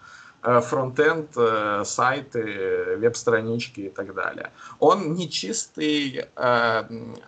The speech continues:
модулер, архитектор, бизнес-аналитик, который умеет поговорить с заказчиком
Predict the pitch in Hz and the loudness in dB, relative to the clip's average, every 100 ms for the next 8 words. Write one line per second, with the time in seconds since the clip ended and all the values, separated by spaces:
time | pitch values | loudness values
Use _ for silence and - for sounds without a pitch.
0 | - - 127 156 156 147 135 123 120 117 | -18 -6 4 4 6 2 4 4 4 2
1 | 113 131 - 139 - - 120 117 113 123 | -2 -8 -8 -10 -10 -6 -4 -2 -4 -6
2 | 117 117 120 110 113 143 147 135 - - | -6 -6 -4 -2 -2 -4 -4 -8 -8 -2
3 | 113 - 131 120 120 120 143 147 - 113 | -2 0 0 0 0 -2 -2 -4 -4 2
4 | - 147 127 120 113 110 135 156 - 131 | 2 2 -2 -2 -4 0 0 0 -4 -8
5 | - 123 117 | -2 -2 -2